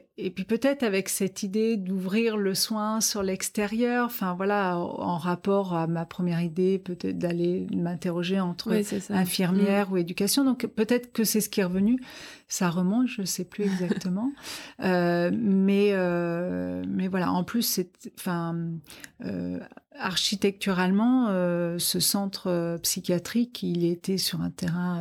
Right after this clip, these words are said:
Speaker 1: euh, euh, vague. Enfin, vraiment, et tout était clos. C'était, c'était vraiment les anciens hôpitaux
Speaker 2: Ouais, on était
Speaker 1: psychiatriques,
Speaker 2: encore
Speaker 1: hein,
Speaker 2: sur
Speaker 1: où
Speaker 2: le
Speaker 1: il y a un bâtiment pour les enfants, un bâtiment pour les adultes avec tel trouble, d'autres
Speaker 2: Mm,
Speaker 1: bâtiments
Speaker 2: mm.
Speaker 1: qui sont fermés.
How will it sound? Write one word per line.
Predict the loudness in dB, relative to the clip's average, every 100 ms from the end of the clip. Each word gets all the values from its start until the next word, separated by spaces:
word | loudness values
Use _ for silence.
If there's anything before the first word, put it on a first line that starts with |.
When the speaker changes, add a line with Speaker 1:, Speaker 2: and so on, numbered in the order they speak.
| -2
Speaker 1:
euh, | -4 -6 -10 -14 -18 -14 -8
euh, | -6 -6
vague. | -6 -4 -2 -2 -4
Enfin, | -4 -2
vraiment, | -2 -2 0
et | -2
tout | -4 -6 -2
était | -2 0 -2
clos. | 2 0
C'était, | 0 -2 -4 -4 -2
c'était | -6 -6 -8
vraiment | -4 -2 0 0
les | 0 0
anciens | 2 2 2 2 0
hôpitaux | -2 0
Speaker 2:
Ouais, | 2
on | 2
était |
Speaker 1:
psychiatriques, | 0 -2 0 2 2
Speaker 2:
encore | 2 2
Speaker 1:
hein, |
Speaker 2:
sur | 2 2
Speaker 1:
où | 0
Speaker 2:
le | -2 -2 0
Speaker 1:
il |
y |
a | 2
un | 4
bâtiment | 2 0 0 -2 -2
pour | -4 -4
les | -4 -4
enfants, | -4 -4 -2 -2 -2
un | -2
bâtiment | -4 -4 -2 -2 -2
pour | -6 -6
les | -4 -4
adultes | -4 -6 -6 -6
avec | -6 -8 -6
tel | -6 -6
trouble, | -6 -4
d'autres | 0 0
Speaker 2:
Mm, | 2 2
Speaker 1:
bâtiments | 2 2 2
Speaker 2:
mm. | 0
Speaker 1:
qui | -2
sont | -2 -2
fermés. | -2 -2 0 2 0